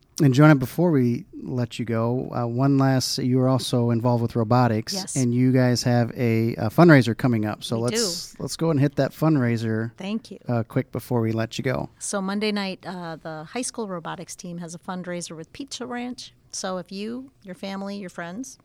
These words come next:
Speaker 2: go to Pizza Ranch, doesn't matter who, w-, um, the robotics team will get a percentage of the sales that night, and we'll have a couple of kids out front greeting and being able to talk about robotics and, uh, how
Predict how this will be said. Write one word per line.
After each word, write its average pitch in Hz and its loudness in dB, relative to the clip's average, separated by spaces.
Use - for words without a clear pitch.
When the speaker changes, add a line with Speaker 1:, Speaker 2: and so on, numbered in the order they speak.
Speaker 2:
go 170 -10
to 165 -16
Pizza 180 -12
Ranch, 180 -10
doesn't 170 -8
matter 175 -8
who, 165 -10
w-, 170 -10
um, 170 -10
the 160 -12
robotics 170 -4
team 170 -12
will 170 -10
get 170 -14
a 175 -16
percentage 208 -10
of 190 -10
the 196 -12
sales 175 -10
that 165 -8
night, 160 -12
and 170 -12
we'll 170 -12
have 170 -10
a 165 -10
couple 185 -12
of 180 -12
kids 170 -10
out 170 -8
front 180 -12
greeting 175 -10
and 165 -14
being 175 -12
able 170 -10
to - -20
talk 165 -8
about 165 -12
robotics 160 -14
and, 170 -16
uh, 165 -10
how 160 -10